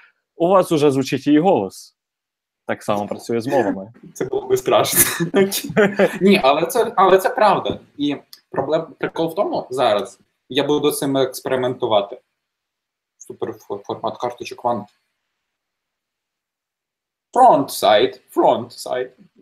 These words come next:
Speaker 2: Пе-, передній бік. Окей, передній бік карточки в нас.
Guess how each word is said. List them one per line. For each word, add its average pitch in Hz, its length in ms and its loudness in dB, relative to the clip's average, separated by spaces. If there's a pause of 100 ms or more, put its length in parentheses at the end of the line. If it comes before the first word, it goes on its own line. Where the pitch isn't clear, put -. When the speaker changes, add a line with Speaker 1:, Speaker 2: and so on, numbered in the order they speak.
(140)
Speaker 2:
Пе-, - 120 -6
передній 403 480 -2
бік. - 320 -8 (540)
Окей, - 340 -12 (180)
передній 202 320 2
бік 196 220 -2
карточки - 440 -12
в - 80 -14
нас. - 260 -20